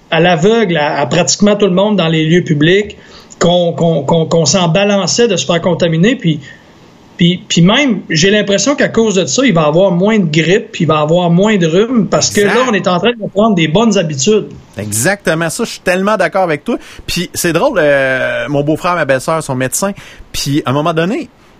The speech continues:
Speaker 2: il y a plusieurs années, là, euh, bien avant la covid, puis j'ai, j'ai demandé, j'ai dit, « Est-ce que c'est important de, de, » parce que on, on trimballait le Purell, mais pas tout le temps. Tu sais, genre, ma blonde avait une bouteille de Purell, puis quand, là, on trouvait que c'était extrême, on s'en mettait, puis on s'en lavait, mais tu sais, c'était,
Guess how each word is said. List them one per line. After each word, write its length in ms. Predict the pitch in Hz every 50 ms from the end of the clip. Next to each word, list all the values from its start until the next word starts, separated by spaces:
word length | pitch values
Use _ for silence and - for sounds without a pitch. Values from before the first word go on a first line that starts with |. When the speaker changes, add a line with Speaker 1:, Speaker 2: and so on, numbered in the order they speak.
| _ -
Speaker 2:
il 60 | 113
y 20 | 123
a 20 |
plusieurs 460 | - - 180 147 175 247 254 202 151
années, 220 | 156 151 185 190 139
là, 80 | 107 101
euh, 400 | 95 101 101 101 101 101 104 104
bien 180 | 120 143 160
avant 240 | 156 135 135 156 160 151 131
la 160 | 117 113 110
covid, 220 | - 147 170 269 302 -
puis 240 | - - 127 123 - -
j'ai, 240 | - - - 120 113 -
j'ai 200 | 104 95 113 113
demandé, 340 | 127 139 143 139 160 208 330 320 170
j'ai 160 | 113 107 110 104
dit, « 260 | 110 120 135 151 - -
Est-ce 240 | 151 - - - -
que 100 | - 254 339 339 - _ _ _ - - - - - _ _ _ _ _ _
c'est 320 | - - - 135 131 -
important 520 | 202 233 226 - 151 - - 202 208 226 220
de, 240 | 160 127 123 120 113
de, » 320 | 107 107 107 98 95 92 73 -
parce 120 | 131 120
que 260 | - - 151 143 135 - - - - - _ _ _ _ _ _ _ _ - _ - - -
on, 220 | 135 143 143 143 -
on 100 | - 143
trimballait 460 | 135 - 190 185 196 185 190 214 262 277
le 60 | 190
Purell, 380 | - - - 156 147 185 226
mais 120 | 226 160 131
pas 120 | - 233 -
tout 100 | - 139
le 40 |
temps. 140 | - 170 160
Tu 60 | 151
sais, 80 | 202 185
genre, 140 | 180 196 190
ma 100 | 180 170
blonde 220 | 165 185 220 220 190
avait 160 | 156 151 160
une 80 | 156
bouteille 180 | 139 123 - 175
de 80 | 160 151
Purell, 340 | 143 151 131 143 165 170
puis 220 | - - 135 127 120 120 127 - - -
quand, 200 | 175 170 185 185
là, 100 | 170 160
on 80 | 156 147
trouvait 220 | - - 139 156
que 60 | 160 -
c'était 140 | - 135 127
extrême, 320 | 120 - - 143 160 160
on 80 | 143 127
s'en 180 | - 135 120
mettait, 420 | 123 120 110 110 - 127 117 123 123
puis 100 | 113 110
on 40 | 107
s'en 180 | - 117 110
lavait, 380 | 110 110 107 101 98 107 120 127
mais 140 | 123 110 101
tu 80 | -
sais, 60 | 180 170
c'était, 220 | - - 113 98